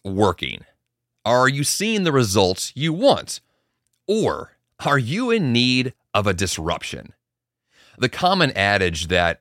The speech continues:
"If it ain't broke, don't fix it," misses the second part. If it's not working, break it and begin again smarter this time around.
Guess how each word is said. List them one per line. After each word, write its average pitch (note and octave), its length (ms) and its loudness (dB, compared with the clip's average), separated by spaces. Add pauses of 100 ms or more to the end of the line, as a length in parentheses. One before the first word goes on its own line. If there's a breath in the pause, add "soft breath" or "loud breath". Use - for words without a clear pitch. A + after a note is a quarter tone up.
"If A2 160 0
it F#2+ 100 -4
ain't C#3 260 -2
broke, G2 440 0 (120)
don't G2 300 -4
fix - 280 -2
it," D2 160 -6 (540)
misses F3 560 0
the C#3 100 0
second - 380 -2
part. - 380 -10 (500)
If F#3+ 160 -2
it's B3 180 -4
not G#2+ 420 0
working, G#3 500 0 (300)
break G#2+ 460 2
it - 240 -10 (260 soft breath)
and A#2 160 0
begin A#2 380 2
again C3 320 0
smarter A2+ 680 2
this G#2 340 0
time D#2 240 -2
around. - 460 -12